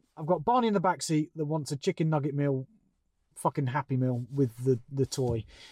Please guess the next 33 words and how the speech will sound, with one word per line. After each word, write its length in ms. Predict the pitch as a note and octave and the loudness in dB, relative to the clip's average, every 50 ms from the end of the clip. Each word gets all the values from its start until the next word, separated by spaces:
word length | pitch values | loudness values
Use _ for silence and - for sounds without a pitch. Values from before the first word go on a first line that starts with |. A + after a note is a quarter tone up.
| - - | -8 -2
Emma 200 | - G#3 A#3 A#3 | 0 2 4 6
wants, 320 | G#3 G3+ G3+ F#3 D#3 - | 6 6 4 4 0 0
like, 260 | F3 E3+ E3+ E3 - E3 | 2 2 2 2 4 4
a 180 | D#3+ D#3 D3 C#3 - | 2 2 2 -2 -6
quarter 220 | - E3 E3 D3+ C3 | -2 0 0 0 2
pounder. 340 | - C#3+ C3+ C3 C3 C#3+ | 2 2 2 2 4 4
I'm 120 | D#3+ E3+ E3+ | 4 4 4
like, 180 | E3 D#3+ C#3 | 4 2 2
"Double 240 | C3+ E3+ D3+ D3+ C#3 | 0 0 0 0 0
quarter 240 | - D#3 D#3 C3+ - | 0 0 -2 -2 -2
pounder 280 | - C#3 C3+ B2+ B2 B2+ | -2 -2 -2 0 -2 -4
and 120 | B2 - | -4 -6
fries." 320 | - C3+ A#2+ A#2 A#2 G2+ | -8 -10 -10 -10 -10 -8
So 80 | - C#3+ | -2 0
we 80 | D#3 D#3 | 2 4
drive 240 | F3+ A3+ A3 F#3 | 4 4 4 4
up 160 | G3 F#3+ D#3 - | 2 0 0 -2
to 100 | F#3 F3 | -2 0
the, 320 | E3 F3 E3+ E3 D#3+ D#3 _ _ - - - | 2 4 4 2 2 -2 _ _ -18 -16 -8
uh, 180 | D3 D3 C#3+ C3 | -6 -6 -4 -2
the 100 | C#3 C#3 | -2 0
window, 340 | C3+ C#3 C3 A#2+ A#2+ A#2+ A#2 - - - - - - - - - | 0 0 0 0 -4 -6 -8 -12 -16 -14 -12 -10 -10 -10 -8 0
and 100 | D#3+ E3+ | 2 2
the 60 | F3 | 4
woman's 300 | E3+ F3 F3 E3+ E3 C#3+ | 6 4 4 4 4 4
like, 160 | D#3+ D3+ D3 C#3 | 4 2 2 2
"What 180 | D3 D3+ C3+ | 2 0 2
do 60 | A#2+ | 2
you 80 | C#3 B2+ | 0 -2
want?" 180 | A#2+ A2+ A2+ _ _ _ _ _ - - _ - | -2 -6 -10 _ _ _ _ _ -18 -18 _ -10
So 260 | - - D3 C3+ C3+ | -4 0 0 2 2
I'm 140 | C3 B2+ B2+ | 2 0 0
like, 300 | C3 B2 B2+ C3 - | 0 -2 -2 -4 -6